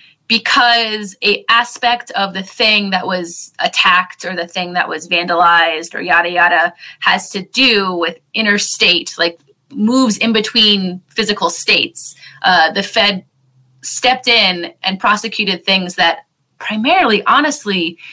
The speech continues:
you know, are state charges. It's the van-, like, basic vandalism became this thing that was being prosecuted at the federal level because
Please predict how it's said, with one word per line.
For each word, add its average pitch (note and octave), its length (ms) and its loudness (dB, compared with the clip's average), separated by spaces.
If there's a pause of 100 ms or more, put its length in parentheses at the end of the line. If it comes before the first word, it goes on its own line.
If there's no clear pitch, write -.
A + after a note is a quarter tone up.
(140)
you B3 140 2
know, F#3 400 2
are G#3 140 2
state D4 340 0
charges. - 640 -2
It's - 460 -8
the G#3+ 240 -2 (220)
van-, A#3+ 480 2
like, G#3 180 -2 (300)
basic C4+ 440 2
vandalism F#3 1080 -2
became G3 380 2
this F3 180 -2
thing A3 240 0
that E3+ 80 0
was F#3 140 -2
being F3+ 220 -2
prosecuted A3 640 0
at F3+ 100 0
the F3 60 -12
federal F3 480 2
level F3+ 560 0 (240)
because G3 1160 0